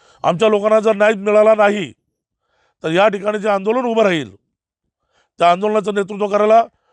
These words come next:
स्वतः या देशाचे केंद्रीय मंत्री आदरणीय नामदार रामदासजी आठवले साहेब या ठिकाणी येतील. दलित समाज असो, शोषित पीडित बहुजन समाज असो,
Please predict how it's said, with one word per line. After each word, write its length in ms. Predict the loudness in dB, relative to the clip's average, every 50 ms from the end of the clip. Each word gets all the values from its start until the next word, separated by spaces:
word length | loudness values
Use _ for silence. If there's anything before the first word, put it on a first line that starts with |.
| _ _
स्वतः 560 | -12 -10 -6 -2 2 2 4 4 2 0 -6 -12
या 80 | -12
देशाचे 480 | -10 -8 -8 -6 -6 -6 -4 -4 -4 -4
केंद्रीय 920 | -4 -6 -10 _ _ _ _ _ _ _ _ _ _ -10 -8 -6 -6 -6 -6
मंत्री 180 | -4 -2 0 0
आदरणीय 280 | 0 0 -2 -4 -6
नामदार 260 | -6 -4 -2 -2 -2
रामदासजी 320 | -2 -2 -4 -4 -4 -2 -2
आठवले 220 | -2 -2 -4 -6
साहेब 240 | -4 -4 -4 -2 -2
या 80 | -4 -6
ठिकाणी 280 | -6 -10 -14 -14 -16
येतील. 220 | -16 -20 -20 -20 -20 _ _ _ _ _ _ _ _ _ _ _ _ _ _ _ _ _ _ _ _ _ _ _ _ _ _ _ _ _ _ _ _ _ _ _ _ _ _ _ _ _ _
दलित 240 | -6 -4 -2 -2 -2 -2
समाज 340 | -4 -2 0 0 0 2
असो, 220 | 0 0 -2 -4 -8
शोषित 320 | -8 -8 -8 -8 -8 -8
पीडित 260 | -8 -8 -10 -8 -8
बहुजन 300 | -8 -8 -8 -6 -6 -6 -6
समाज 300 | -4 -2 -2 0 0 0
असो, 260 | -2 -4 -6 -14